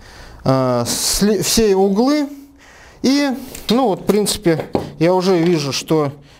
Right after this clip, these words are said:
если эти два нормально, то, с-, соответственно, никаких искривлений быть не может. Дальше что мы делаем? Берем вот такую металлическую, такой металлический уголок. Ставим его вот сюда.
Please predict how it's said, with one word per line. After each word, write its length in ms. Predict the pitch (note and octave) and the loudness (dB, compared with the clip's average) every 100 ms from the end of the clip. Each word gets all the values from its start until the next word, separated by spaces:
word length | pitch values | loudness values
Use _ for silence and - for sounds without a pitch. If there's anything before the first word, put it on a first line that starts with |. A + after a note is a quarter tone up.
| - | -4
если 360 | D3+ D3+ D#3+ G3+ | 0 0 2 2
эти 200 | B3 G#3 | 2 0
два 340 | F3+ G3 F3+ | 2 2 0
нормально, 640 | D3 E3+ E3+ F3 E3 C#3 | -2 -2 0 0 0 -2
то, 420 | A#2 F3+ F3+ D3 C3 | -2 2 2 0 -4
с-, 520 | - - - C#3 - | -14 -16 -14 -10 -2
соответственно, 440 | D#3 F#3 F3+ E3+ | -2 0 0 0
никаких 260 | D#3+ D3+ E3 | -2 -2 -2
искривлений 720 | - E3 F3 G3+ G3+ E3+ - - - | -2 0 2 2 2 0 -4 -16 -6
быть 260 | C3+ F#3 G3 | 0 2 2
не 120 | F3+ | 2
может. 360 | F#3 C#3 A#2 - - - - - | 2 2 -2 -8 -18 -20 -16 -2
Дальше 400 | D3+ A3+ G3 A#3+ | 2 2 2 -2
что 240 | - G#3 | 0 0
мы 140 | G#3+ G3 | 0 2
делаем? 420 | D#3 C3+ A#2+ A#2 | 2 0 -2 -6
Берем 500 | B2+ G#3 A#3+ F3 C#3 - - - - - - - - | -2 0 2 0 -4 -10 -20 -20 -20 -20 -20 -16 -2
вот 280 | D#3 A#3+ A#3+ | 0 2 0
такую 540 | G3 F#3+ G#3+ G3+ E3+ C#3 - | -2 2 2 2 0 -2 -2
металлическую, 920 | D#3+ F#3 G3 G#3 F#3+ - - D3+ C#3+ C#3+ - | 0 2 2 0 -2 -4 0 0 0 -4 -4
такой 260 | D#3+ G#3+ | 0 2
металлический 600 | F#3+ D3+ E3 F3+ - - | 0 0 0 0 -4 -2
уголок. 540 | D#3+ D3+ D#3 C3 D3 - _ _ - - - - | 0 2 2 0 -2 -8 _ _ -20 -20 -20 -10
Ставим 380 | - - A3 G3+ | -4 0 2 2
его 480 | E3+ E3 E3+ D#3+ - | 2 4 4 2 -2
вот 260 | C#3+ F#3 - | -2 -2 -2
сюда. 520 | - C#3+ B2+ C#3 | -2 0 0 -2